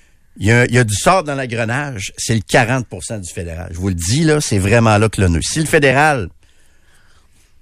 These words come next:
euh, disons, euh, euh, revoit complètement ce, ses programmes, parce que c'est normé, je vous le dis, le quarante pour cent, c'est normé.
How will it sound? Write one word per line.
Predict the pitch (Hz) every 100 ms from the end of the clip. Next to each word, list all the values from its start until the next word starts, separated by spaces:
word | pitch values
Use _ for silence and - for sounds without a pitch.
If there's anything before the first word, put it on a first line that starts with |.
| _ _ -
euh, | 92 87 82 82 78 78 78 67 57 - - - - - -
disons, | 87 90 120 127 104
euh, | 92 85 78 71 60 - - _ _ _ _ _ _ -
euh, | 82 76 -
revoit | 87 113 101 135
complètement | - - 175 - - 123 147
ce, | - 117
ses | - 98
programmes, | 107 98 139 135
parce | 104
que | -
c'est | 135
normé, | 143 135 131 165
je | 107
vous |
le | 113
dis, | 113
le | 156
quarante | - 131 151
pour | - 120
cent, | 320
c'est | - 107
normé. | 123 120 123